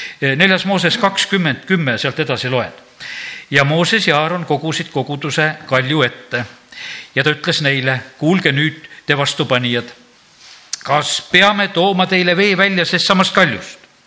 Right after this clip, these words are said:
Siis Mooses tõstis käe üles ja lõi oma kepiga kaks korda kaljut ja palju vett tuli välja ning kogudus ja nende loomad said juua. Aga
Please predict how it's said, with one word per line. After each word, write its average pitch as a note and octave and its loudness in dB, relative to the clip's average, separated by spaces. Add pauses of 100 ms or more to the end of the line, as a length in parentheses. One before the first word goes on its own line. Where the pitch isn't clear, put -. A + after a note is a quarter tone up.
(400)
Siis C3+ -2
Mooses D#3+ 0
tõstis C#3+ -2
käe D#3 2
üles F3+ -2
ja B2+ -2
lõi D3+ 0 (260)
oma B2+ -2
kepiga E3 -2
kaks - -8
korda A#2+ -4
kaljut A2 -6 (240)
ja A#2 -10
palju A#3+ 2
vett F3+ 0
tuli A#2+ 0
välja E3 0 (320)
ning B2 -4
kogudus F#3 -2 (120)
ja B2+ -4
nende A#2 -4
loomad F3 0
said C3+ -4
juua. A2 -6 (1000)
Aga D#3 4